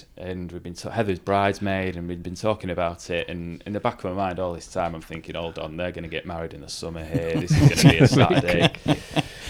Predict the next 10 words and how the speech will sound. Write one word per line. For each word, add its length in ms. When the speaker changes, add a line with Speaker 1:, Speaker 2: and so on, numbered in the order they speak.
Speaker 1:
I'm 220
gonna 200
get 180
in 100
all 180
sorts 440
of 140
bother 280
if 180
I, 160